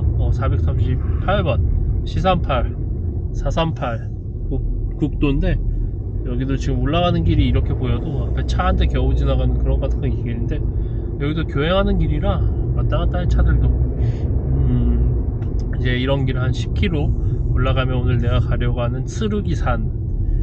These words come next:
시코쿠에서 두 번째로 높은 산이고, 두 번째로 높은 산, 천구백오십오 미터인가?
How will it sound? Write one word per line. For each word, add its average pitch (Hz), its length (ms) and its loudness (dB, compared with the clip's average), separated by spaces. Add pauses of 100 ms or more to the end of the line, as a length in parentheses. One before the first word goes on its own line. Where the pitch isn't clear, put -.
시코쿠에서 175 600 0
두 - 180 2
번째로 180 420 2
높은 147 280 -2
산이고, 143 1300 0
두 - 80 -4
번째로 143 440 0
높은 120 160 0
산, 143 200 -2
천구백오십오 165 1400 0
미터인가? 156 400 -2